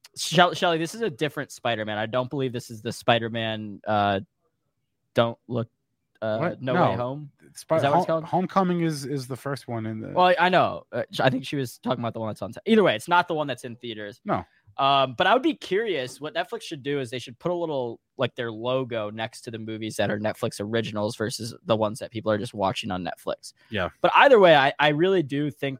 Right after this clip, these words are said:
Speaker 1: that, um, with w-, which it's not determined now, like, what the success of Don't Look Up is, but once we see what that looks like, like, how many total hours were watched.
Speaker 2: I mean, that looks like a success right there on
Speaker 1: It
Speaker 2: the
Speaker 1: does.
Speaker 2: screen.
Speaker 1: It already,
Speaker 2: Hundred fifty-two million hours viewed.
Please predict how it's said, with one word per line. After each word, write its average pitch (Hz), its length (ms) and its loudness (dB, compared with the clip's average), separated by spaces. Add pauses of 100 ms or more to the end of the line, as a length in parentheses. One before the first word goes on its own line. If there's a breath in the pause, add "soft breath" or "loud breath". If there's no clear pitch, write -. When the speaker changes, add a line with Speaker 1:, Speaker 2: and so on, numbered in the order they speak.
Speaker 1:
that, 120 300 0 (460)
um, 113 500 0 (520)
with 139 440 0
w-, 143 180 -4
which 151 220 2
it's 127 120 -14
not 160 360 -2
determined 131 520 -4
now, 113 340 -2
like, 104 180 -8
what 120 260 -4
the 120 100 -6
success - 760 -10 (100)
of 117 360 0
Don't 120 200 0
Look 117 220 -8
Up 113 180 -4
is, 139 240 -4
but 127 120 -8
once 123 280 -10
we 120 100 -12
see - 240 -14
what 123 120 -12
that 110 160 -6
looks 117 240 -12
like, 120 160 -8
like, 107 120 -14
how 123 140 -4
many 120 160 -8
total 120 420 -6
hours 113 380 -4
were 113 100 -10
watched. 110 520 -2
Speaker 2:
I 139 100 10
mean, 139 160 8
that 135 240 4
looks 127 220 2
like 131 100 0
a 123 60 0
success 120 400 -2
right 107 160 -4
there 117 160 -2
on 107 80 -2
Speaker 1:
It 95 80 -4
Speaker 2:
the 151 60 2
Speaker 1:
does. 113 80 0
Speaker 2:
screen. 107 160 -4
Speaker 1:
It - 40 -4
already, 131 160 2
Speaker 2:
Hundred 135 300 6
fifty-two 131 480 2
million 120 320 2
hours 117 380 0
viewed. 120 300 -2